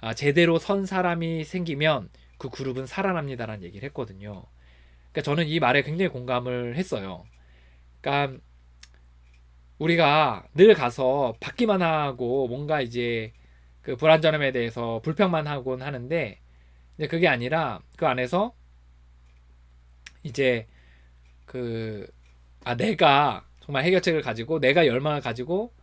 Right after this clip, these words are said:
아, 내가 이제 그 가이드라인을 지키면서, 어, 모임에 자리를 지켜야겠다라고 하면,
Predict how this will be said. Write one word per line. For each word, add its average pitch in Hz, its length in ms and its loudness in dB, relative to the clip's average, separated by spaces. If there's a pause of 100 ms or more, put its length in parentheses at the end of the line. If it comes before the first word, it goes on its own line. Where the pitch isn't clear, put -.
(240)
아, 123 100 -10
내가 151 280 6
이제 117 420 0
그 113 60 -16
가이드라인을 117 560 -4
지키면서, 110 800 -8 (480)
어, 98 220 -12
모임에 113 640 -4
자리를 131 340 -2
지켜야겠다라고 117 1400 -8
하면, 156 400 -2